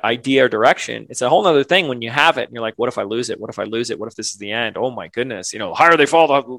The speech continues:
the, the bigger the fall, or the higher they rise, the bigger the fall," whatever. And the, the, oh, the shamanic deaths, the, the pain, the, the drama. Oh my goodness. It's, it's,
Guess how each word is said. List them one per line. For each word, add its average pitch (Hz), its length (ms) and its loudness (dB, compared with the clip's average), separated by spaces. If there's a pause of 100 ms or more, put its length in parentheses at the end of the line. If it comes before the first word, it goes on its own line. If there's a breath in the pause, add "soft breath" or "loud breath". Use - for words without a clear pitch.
(120)
the, 139 220 -2
the 117 100 -12 (100)
bigger 139 160 2
the 120 80 0
fall, 143 360 2
or 117 160 -2
the 113 60 -6
higher 170 200 4
they 151 80 4
rise, 147 220 4
the 123 40 -10
bigger 135 140 0
the 123 60 -2
fall," 151 260 4
whatever. 139 300 2 (1000 soft breath)
And 123 380 -4 (220)
the, 117 420 0 (1040)
the, 120 220 -2 (680)
oh, 160 300 0
the - 80 -12
shamanic 147 600 -6
deaths, - 440 2
the, - 120 -10 (240)
the - 100 -12 (140)
pain, 202 580 2
the, 113 280 2 (440 soft breath)
the 147 100 2
drama. 143 1300 0 (100)
Oh 226 520 10
my 110 260 -2 (420)
goodness. 180 540 4
It's, - 380 -12
it's, - 460 -10